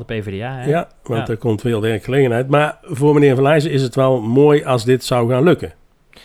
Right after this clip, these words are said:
Speaker 1: Ja, en vandaag om zes uur, hè, dus deze maandag, eh, eenentwintig november, eh, bepaalt, eh, het presidium of de agendacommissie van de provincie of het eventueel behandeld gaat worden op twe-,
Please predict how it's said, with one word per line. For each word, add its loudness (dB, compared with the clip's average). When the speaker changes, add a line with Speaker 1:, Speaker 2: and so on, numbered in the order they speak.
Speaker 1:
Ja, -4
en -8
vandaag -2
om -8
zes -4
uur, -4
hè, -8
dus -10
deze -8
maandag, -10
eh, -10
eenentwintig -10
november, -10
eh, -16
bepaalt, -8
eh, -10
het -16
presidium -10
of -12
de -10
agendacommissie -6
van -10
de -12
provincie -10
of -6
het -12
eventueel -6
behandeld -6
gaat -12
worden -6
op -12
twe-, -6